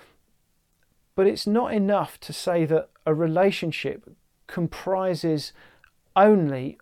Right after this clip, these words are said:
of communications plus nothing else. Well, not if that relationship really matters anyway. And think about it.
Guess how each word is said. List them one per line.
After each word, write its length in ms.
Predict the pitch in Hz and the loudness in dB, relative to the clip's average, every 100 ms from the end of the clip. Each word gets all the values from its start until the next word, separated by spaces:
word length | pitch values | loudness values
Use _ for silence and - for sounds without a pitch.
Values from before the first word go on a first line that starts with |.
| - | -6
of 260 | 156 - | -6 -6
communications 1200 | - 165 160 156 151 143 - 170 156 131 135 131 - _ | -10 -4 0 0 -2 -4 -2 -2 -2 -8 -10 -12 -16 _
plus 280 | - 160 - | -8 -8 -6
nothing 320 | 175 - 156 | -8 -4 -2
else. 380 | 180 127 - - _ - - - _ _ - | -2 -4 -10 -16 _ -20 -20 -20 _ _ -18
Well, 300 | 175 165 - _ - | -6 -6 -6 _ -10
not 200 | 175 185 | -6 -6
if 80 | 160 | -4
that 180 | 165 - | -6 -2
relationship 640 | 156 156 156 - 139 - | 0 0 0 -4 -6 -6
really 240 | 151 147 135 | -6 -6 -6
matters 520 | 143 156 156 131 - | -6 -8 -8 -10 -6
anyway. 480 | 156 156 139 139 135 _ _ _ _ _ _ _ _ _ _ _ | -4 -4 -6 -10 -16 _ _ _ _ _ _ _ _ _ _ _
And 140 | 143 165 | -12 -8
think 260 | - 226 | 0 0
about 280 | 202 147 127 | 2 0 -2
it. 160 | - | -6